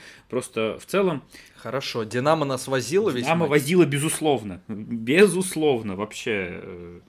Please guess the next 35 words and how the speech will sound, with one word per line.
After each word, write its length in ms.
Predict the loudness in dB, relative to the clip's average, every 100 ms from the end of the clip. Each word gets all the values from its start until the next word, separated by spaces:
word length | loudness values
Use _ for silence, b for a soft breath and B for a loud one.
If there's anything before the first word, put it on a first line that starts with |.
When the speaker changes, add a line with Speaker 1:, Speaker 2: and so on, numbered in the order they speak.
| -20 -14
Speaker 2:
Ну 120 | -12
всё. 340 | -12 -12 -10 -10
Speaker 1:
э, 40 |
там, 260 | -10 -8 -10 -12 -16
за 200 | -8 -8
исключением 540 | -8 -6 -4 -2 -6
коротких 560 | -4 -2 -2 -4 -10 -10
отрезков. 560 | -8 -6 -8 -10 -16 -12
Ну, 140 | -8 -2
короче, 480 | 0 2 -2 -8 -18 B B B B
э, 400 | -4 -2 -2 -2
по 100 | -4
сути, 320 | -4 -4 -4
всё, 160 | -4 -4
что 160 | -6 -10
ты 100 | -12
сказал, 500 | -6 0 2 0 -2
э, 460 | -4 -4 -2 -2 -2
главный 320 | 0 0 0
тренер 200 | -2 -2
сборной 260 | 0 -2 0
России 280 | -2 0 0
нынешний, 520 | 0 -4 -6 -6 -4
он 180 | -4 -6
там 160 | -6
лет 160 | -4 -4
десять 320 | -4 -8 -8
назад 240 | -4 -4
сказал, 340 | -4 -2 0 0
ну, 120 | -2
потому 200 | 4 6
что 100 | 6
и 60 | 2
сильнее, 500 | 2 2 4 6 6
ёпта. 380 | 6 2 -6